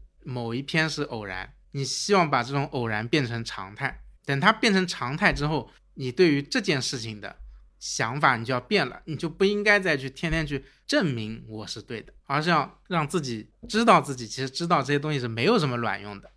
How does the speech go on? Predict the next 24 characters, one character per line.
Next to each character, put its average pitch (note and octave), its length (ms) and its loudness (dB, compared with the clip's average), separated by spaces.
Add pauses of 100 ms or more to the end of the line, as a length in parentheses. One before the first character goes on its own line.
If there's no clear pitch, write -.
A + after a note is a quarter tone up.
(160)
啊， C3 100 -6
我 C3 100 0
觉 D3+ 60 2
得 G#3 120 6
这 E4 180 2
个 G#3 140 4
是 B2+ 160 -6
很 G2+ 240 -10
重 A2 120 -16
要 - 220 -12
的。 - 100 -20 (260)
所 A3+ 140 0
以 F#3+ 300 2
就 G#3+ 120 0
是 F#3+ 180 2
说， F3+ 280 0 (200)
人 B2+ 280 0
一 E3 80 -2
定 G3 160 0
要 C3 140 2
靠 - 300 -8
欲 D#3+ 120 -4
望 A2 220 -4
去 A2 280 -14